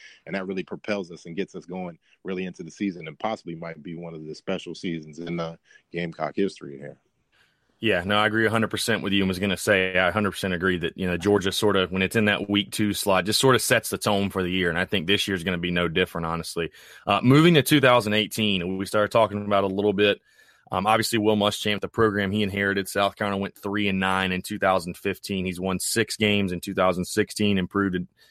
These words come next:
Speaker 2: you know, nine overall wins and an Outback Bowl win over Michigan in two thousand seventeen. South Carolina's been kind of a trendy pick, if you will, this season. There's a lot of hype, a lot of buzz. I'd say the most, the most hype around the season since two thousand fourteen, if you will.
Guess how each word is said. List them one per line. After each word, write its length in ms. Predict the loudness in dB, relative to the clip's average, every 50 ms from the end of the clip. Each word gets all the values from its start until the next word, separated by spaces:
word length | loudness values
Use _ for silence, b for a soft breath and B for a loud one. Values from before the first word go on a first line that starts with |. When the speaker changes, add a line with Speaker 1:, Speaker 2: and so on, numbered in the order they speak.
| b b
Speaker 2:
you 100 | 0 2
know, 100 | 2 4
nine 300 | 4 4 4 4 4 4
overall 360 | 4 4 6 6 6 6 6
wins 260 | 6 4 4 4 2 2
and 100 | 0 2
an 60 | 2
Outback 340 | 2 2 2 2 0 0 2
Bowl 200 | 2 2 2 2
win 160 | 2 0 0
over 140 | 0 0 0
Michigan 420 | 0 0 0 0 -2 -4 -4 -4
in 60 | -4
two 100 | -4 -2
thousand 300 | 2 2 2 2 2 -2
seventeen. 720 | -4 -2 0 0 2 0 -2 -4 -4 -4 -4 -2 -4 -4 -6 b b b b b b b b
South 340 | -2 2 2 4 4 2 2
Carolina's 340 | 2 2 2 2 2 0 0
been 180 | -2 -2 0
kind 200 | 0 0 0 2 2
of 60 | 0
a 40 | 0
trendy 480 | 0 0 2 2 4 4 4 2 2
pick, 260 | 2 2 2 2 2
if 140 | 0 -2 0
you 140 | -2 -2 2
will, 240 | 4 4 4 4 4
this 160 | 2 0 -2
season. 320 | -2 -4 -2 -2 -2 -2
There's 140 | -2 -2 -2
a 40 | 0
lot 220 | 2 2 4 4
of 60 | 2 2
hype, 300 | 2 2 2 2 0 -2
a 60 | 0
lot 160 | 0 0 0
of 100 | 0 0
buzz. 240 | 2 2 2 4 2
I'd 120 | 2 2
say 100 | 2 2
the 80 | 4 4
most, 400 | 4 4 4 4 2 -2 -8 b b b b b b b b _
the 80 | 2
most 260 | 4 6 6 6 6 4
hype 240 | 4 2 4 2
around 200 | 2 0 0 0
the 60 | 0 -2
season 400 | -4 -6 -6 -6 -6 -6 -8 -8
since 280 | -8 -10 -12 -12 -12
two 160 | -12 -10 -2
thousand 420 | 0 2 2 2 2 0 -4 -8 -8
fourteen, 640 | -6 -2 -2 0 0 -2 -2 -2 -2 0 0 0
if 120 | -2 -2 -2
you 120 | 0 2
will. 260 | 4 4 2 2 b